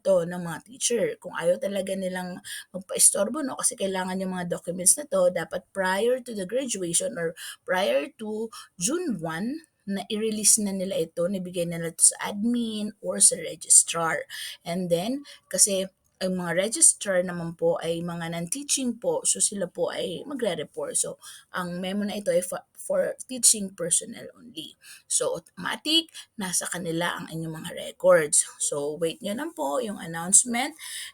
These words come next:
ng school ninyo, kung may F B page man yan, or email sa inyo kung kailan yung date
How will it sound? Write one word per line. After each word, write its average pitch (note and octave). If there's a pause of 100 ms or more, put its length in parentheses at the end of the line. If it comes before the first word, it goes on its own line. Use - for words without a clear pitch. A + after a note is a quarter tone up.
ng F3
school -
ninyo, C#4+
kung F3
may D#3
F F#3
B C4
page C#4+
man C4+
yan, G#3 (480)
or F3 (240)
email A3+
sa -
inyo F3 (240)
kung F3
kailan F3
yung E3
date E3